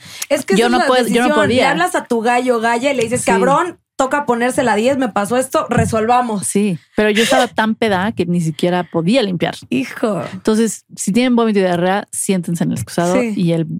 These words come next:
Speaker 2: ya, lo demás que caiga de otro lado.
Speaker 1: Digo, a mí me pasó en mi casa, es lo bueno.
Speaker 2: Ajá.
Speaker 1: Me ha
Speaker 2: ¿Y
Speaker 1: pasado.
Speaker 2: estabas peda?
Speaker 1: No,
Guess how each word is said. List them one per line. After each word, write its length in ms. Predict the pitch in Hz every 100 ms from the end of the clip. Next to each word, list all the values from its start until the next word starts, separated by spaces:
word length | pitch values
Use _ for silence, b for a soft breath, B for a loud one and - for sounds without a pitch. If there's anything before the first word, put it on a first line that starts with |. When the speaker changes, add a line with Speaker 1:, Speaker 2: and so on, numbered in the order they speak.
| -
Speaker 2:
ya, 320 | - 170 160 -
lo 100 | 165
demás 220 | 160 180
que 100 | 185
caiga 260 | 175 165 156
de 60 |
otro 220 | 151 147
lado. 100 | 151 180
Speaker 1:
Digo, 200 | 269 285
a 60 |
mí 100 | 269
me 100 | 294
pasó 220 | 294 240
en 100 | 240
mi 120 | 240 226
casa, 520 | 240 220 - 254 -
es 120 | 214
lo 160 | 214 226
bueno. 300 | 220 208 208
Speaker 2:
Ajá. 420 | 190 185 180 - _ _ _ _ -
Speaker 1:
Me 120 | 202
ha 40 | 208
Speaker 2:
¿Y 40 |
Speaker 1:
pasado. 200 | 220 202
Speaker 2:
estabas 220 | 214 220
peda? 340 | - 202 190 403 - _ -
Speaker 1:
No, 160 | 254